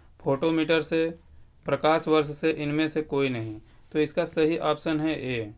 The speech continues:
डोबंसन स्पेक्ट्रोमीटर से। ठीक है, नेक्स्ट क्वेश्चन देखते हैं, मिट्टी का लाल रंग इसके ऑक्साइड की उपस्थिति के कारण होता है। तो इसका ऑप्शन है निकेल, लोहा, नाइट्रोजन, सल्फर। तो इसका सही ऑप्शन है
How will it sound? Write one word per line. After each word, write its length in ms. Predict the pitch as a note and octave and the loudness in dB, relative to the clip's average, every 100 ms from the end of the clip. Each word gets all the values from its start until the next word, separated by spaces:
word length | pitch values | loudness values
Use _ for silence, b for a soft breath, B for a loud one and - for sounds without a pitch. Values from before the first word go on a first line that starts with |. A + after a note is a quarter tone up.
| - | -8
डोबंसन 640 | B2+ C3 C#3 - D#3+ D3 | -4 0 0 0 -2 -2
स्पेक्ट्रोमीटर 760 | - D3+ C3+ D#3+ F3+ D#3 C3+ B2 | -4 -4 -4 -2 -2 -2 -2 -4
से। 200 | A2+ G2 - | -6 -10 -4
ठीक 180 | D3+ | -2
है, 140 | E3+ F#3 B B B - | -2 -4 B B B -2
नेक्स्ट 280 | D3+ E3 | 0 0
क्वेश्चन 320 | - D#3+ E3+ E3 | -4 -4 0 0
देखते 220 | D#3+ E3+ | 0 0
हैं, 220 | D#3+ F3 - | -2 -2 -4
मिट्टी 420 | C#3 C#3 D3 F3 | -2 -2 -2 -4
का 140 | E3+ E3 | 0 2
लाल 240 | D#3 D#3+ | 2 2
रंग 260 | D#3+ D#3+ F#3+ - b b b - | 2 0 -2 -10 b b b -4
इसके 340 | D3+ - F3+ | -4 -2 -4
ऑक्साइड 500 | E3 D#3 - D3+ D#3 | -2 -4 0 0 0
की 80 | D#3+ | -2
उपस्थिति 480 | D3 C#3 - D3 D3+ | -4 -4 -4 -2 0
के 100 | D3+ | 0
कारण 360 | C#3 C3+ E3 F3 C3 | 2 2 2 -2 -6
होता 280 | B2+ C3 | -2 0
है। 240 | A#2+ A2 G#2+ b b - | 0 -2 -8 b b -2
तो 60 | |
इसका 280 | C#3+ C#3 E3 | -2 -2 -2
ऑप्शन 380 | D3 C#3+ - D#3+ | 2 0 0 0
है 120 | D#3+ D#3 | 0 0
निकेल, 520 | C3+ C3 D#3 D#3 D#3 C3 | 0 0 0 0 0 -2
लोहा, 540 | C3 C#3 C#3 D3+ D#3 - B - | 0 0 2 2 0 -6 B -8
नाइट्रोजन, 680 | C3+ C3+ B2+ C#3 C#3 D3+ D#3 | -2 0 0 -2 0 -2 -2
सल्फर। 560 | D3+ B2+ A#2+ B2 G#2+ G#2 b b b | -4 -6 -4 -4 -4 -6 b b b
तो 100 | D#3 | -4
इसका 320 | C#3+ C#3+ E3+ | -2 -2 -2
सही 300 | D#3 D#3 D3+ D#3+ | 0 0 0 0
ऑप्शन 420 | D3 C#3+ D#3 D3 | 0 -2 -2 -2
है 180 | D3+ | -4